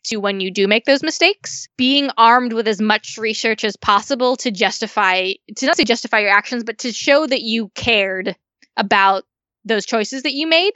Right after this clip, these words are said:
And so I think that the reasons we haven't had too many questions is because I wanna make sure that people understand those points, that, you know, if you're gonna do this, you need to do your homework,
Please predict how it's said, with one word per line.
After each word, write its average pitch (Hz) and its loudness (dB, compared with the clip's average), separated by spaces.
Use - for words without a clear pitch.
And 240 0
so 240 4
I 233 2
think 330 -4
that 262 2
the 254 -4
reasons 233 -2
we 240 0
haven't 220 0
had 220 -2
too 240 -2
many 226 0
questions 220 -2
is 208 -4
because 220 0
I 202 4
wanna 214 4
make 226 0
sure 220 2
that 220 0
people 247 2
understand 214 -2
those 202 0
points, - -2
that, 233 4
you 240 4
know, 202 2
if - -20
you're 214 0
gonna 233 4
do 214 -2
this, 214 0
you 226 0
need 214 -2
to 220 -4
do 202 -4
your 190 -4
homework, 208 2